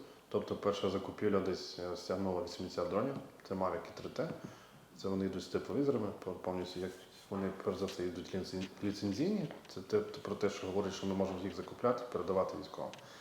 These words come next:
І ми в двадцять четвертому році, е, вірніше, в двадцять третьому році прийняли саме програму на п'ятсот мільйонів.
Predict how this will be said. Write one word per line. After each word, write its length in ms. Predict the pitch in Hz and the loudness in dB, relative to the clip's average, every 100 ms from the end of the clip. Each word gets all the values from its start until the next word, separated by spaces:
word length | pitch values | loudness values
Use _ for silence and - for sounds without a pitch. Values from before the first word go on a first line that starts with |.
| - - - | -14 -16 -8
І 360 | 104 101 101 101 | -2 0 2 4
ми 140 | 110 | 4
в 100 | 110 | 2
двадцять 240 | 98 107 - | 6 4 6
четвертому 380 | 110 104 101 | 2 2 4
році, 240 | 120 160 - - - - - - - - - | 6 4 2 -6 -10 -16 -18 -18 -18 -20 -6
е, 160 | 95 95 | -2 2
вірніше, 280 | 104 110 107 | 4 4 4
в 40 | 107 | 6
двадцять 180 | 107 | 6
третьому 260 | 110 107 107 | 6 6 6
році 220 | 123 - | 6 4
прийняли 320 | 101 107 110 | 2 6 6
саме 260 | 104 107 101 | 8 6 6
програму 400 | 101 107 113 98 | 4 6 6 8
на 120 | 98 | 4
п'ятсот 360 | - - 101 90 | 2 0 0 2
мільйонів. 320 | 92 156 190 | 6 6 4